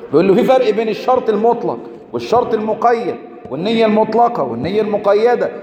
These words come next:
وفي فرق بين الشرط والوصف زي اللي احنا اتكلمنا فيها ده. ده مش شرط، ده اسمه ايه؟ ده معلق على وصف." ان هو علق الحكم ده على وصف،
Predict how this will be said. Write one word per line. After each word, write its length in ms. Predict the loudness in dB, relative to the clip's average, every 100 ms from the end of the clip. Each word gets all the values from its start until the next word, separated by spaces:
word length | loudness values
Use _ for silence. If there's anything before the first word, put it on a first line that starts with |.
| -6
وفي 180 | -4 0
فرق 220 | 0 0
بين 140 | 0
الشرط 440 | -2 0 2 2 2
والوصف 600 | 2 4 2 2 -4 -12 -14 -6
زي 100 | -2
اللي 120 | 0
احنا 120 | 0
اتكلمنا 340 | 0 0 2 0
فيها 220 | 2 2
ده. 200 | 2 -2 -6 -16 -18 -2
ده 60 | 0
مش 160 | 0
شرط، 260 | 2 2 2
ده 180 | 0 0
اسمه 220 | -2 -4
ايه؟ 280 | -4 -6 -10 -12 -14 -14 -14 -2
ده 60 | 0
معلق 440 | 2 0 0 0
على 200 | 0 2 2
وصف." 360 | 2 0 -4 -16 -18 -20 -20 -20 -20 -20 -20 -20 -20 -20 -20 -6
ان 140 | -2 2
هو 240 | 4 4
علق 440 | 2 0 0 0
الحكم 320 | 0 0 -2 0
ده 120 | 0
على 200 | 0 0
وصف، 320 | 0 -2 -6